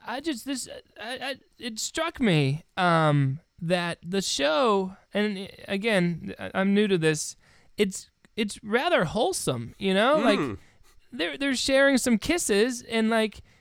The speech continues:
Speaker 1: and that's it. There's, like, no talk of, of anything, uh, beyond that. Um, and, uh, you know, all the conversations are just about finding love and whatnot.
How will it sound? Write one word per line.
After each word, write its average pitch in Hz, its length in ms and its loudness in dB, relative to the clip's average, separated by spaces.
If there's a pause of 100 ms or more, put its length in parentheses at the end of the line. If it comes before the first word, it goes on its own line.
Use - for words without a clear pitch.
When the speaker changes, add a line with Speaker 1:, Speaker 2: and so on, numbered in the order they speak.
Speaker 1:
and 214 160 6
that's 269 280 -2
it. 277 240 0
There's, 196 200 4
like, 185 180 2
no 220 280 4
talk 233 460 0
of, 202 220 -2 (120)
of 185 300 2
anything, 196 640 0
uh, 170 380 0 (260)
beyond 196 480 2
that. 160 340 -2
Um, 190 360 0 (480)
and, 294 480 0 (160)
uh, 220 120 2 (180)
you 262 140 -6
know, 254 80 2
all 214 180 2
the 254 100 -2
conversations 240 840 0
are 208 60 4
just 196 220 -2
about 196 440 0
finding 202 460 0
love 233 220 4
and 196 140 2
whatnot. 185 420 2